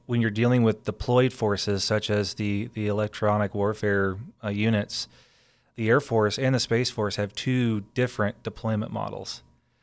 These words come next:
um, that they're working on right now. And so I'm sure that we'll probably hear about that from our, our Florida guest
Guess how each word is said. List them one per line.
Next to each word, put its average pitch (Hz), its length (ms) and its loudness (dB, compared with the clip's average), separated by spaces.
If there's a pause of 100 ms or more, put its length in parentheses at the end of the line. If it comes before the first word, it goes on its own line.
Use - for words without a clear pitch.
(380)
um, 95 340 0
that 101 140 -6
they're 101 120 -2
working 98 320 -4
on 95 140 -4
right 98 180 -6
now. 107 360 -6
And 107 100 -2
so 113 160 2
I'm 101 120 2
sure 110 360 2
that 101 380 2
we'll 104 140 -8
probably 104 260 -2
hear 98 160 -4
about 98 280 -2
that 107 200 -2
from 98 260 0
our, 95 240 -2
our 95 160 -4
Florida 98 380 -4
guest 101 420 -8